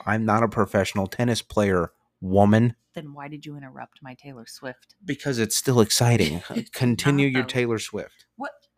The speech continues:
Speaker 2: what's left to say? You cut it off.
Speaker 1: I don't know. You were asking me if I had heard other stuff. I've, I've heard hits.
Speaker 2: Like, like what? I know you
Speaker 1: Like
Speaker 2: wanted, I know you wanted me to go as the,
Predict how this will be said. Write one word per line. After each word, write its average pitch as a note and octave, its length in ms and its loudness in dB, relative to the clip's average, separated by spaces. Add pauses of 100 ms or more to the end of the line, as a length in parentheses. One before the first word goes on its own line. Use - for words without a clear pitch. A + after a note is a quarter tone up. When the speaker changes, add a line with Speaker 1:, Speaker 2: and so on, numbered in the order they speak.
(120)
Speaker 2:
what's D4 320 -10
left B3+ 240 -10
to G#3+ 80 -14
say? F#3 260 -8
You C#3+ 200 -16
cut G3 260 -8
it F#3+ 100 -6
off. C#3 340 -10
Speaker 1:
I A#2+ 40 -18
don't G#2 100 -16
know. F#2 140 -14
You G2 160 -8
were G2 100 -6
asking A#2+ 380 -6
me A#2 100 -4
if G#2+ 140 -10
I G2+ 80 -6
had G2 100 -6
heard A2 220 -12
other G2+ 220 -10
stuff. G#2 360 -10
I've, F#2+ 220 -10
I've G2 240 -6
heard G#2+ 220 -4
hits. - 480 -6 (800)
Speaker 2:
Like, G3 300 -10 (540)
like F#3 200 -10
what? E3+ 240 -2
I E3+ 80 -4
know F3+ 100 -4
you F#3+ 160 -4
Speaker 1:
Like F#3 240 -2
Speaker 2:
wanted, F3 140 -16
I F3 80 -4
know F#3+ 160 -6
you G#3+ 160 2
wanted G3+ 220 0
me F#3+ 100 -4
to F3+ 100 -6
go F3+ 220 -6
as E3+ 260 -10
the, - 180 -16